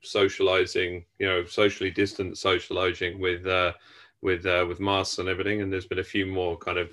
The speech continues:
mini events, I'd say, over the last week here. So, and that's across the Middle East, yeah. Uh, well, G C C anyway.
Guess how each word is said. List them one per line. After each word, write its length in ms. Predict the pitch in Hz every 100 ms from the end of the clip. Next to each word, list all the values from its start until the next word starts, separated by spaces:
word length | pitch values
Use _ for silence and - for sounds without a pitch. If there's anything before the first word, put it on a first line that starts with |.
| -
mini 260 | 101 101 98
events, 480 | 82 92 95 101 95
I'd 160 | 90
say, 320 | - 98 101 - _ _ _ _ -
over 180 | 90 92
the 60 |
last 300 | 90 87 -
week 300 | 101 95 98
here. 380 | - 95 95 101
So, 460 | 98 - 90 90 92
and 120 | 101 117
that's 160 | 113
across 260 | 117 123 -
the 80 | 107
Middle 220 | 101 95
East, 220 | 87 -
yeah. 180 | 90 95 - 101
Uh, 200 | 98 98
well, 180 | 104 92
G 180 | - 110
C 160 | - 95
C 220 | - 95
anyway. 320 | 90 87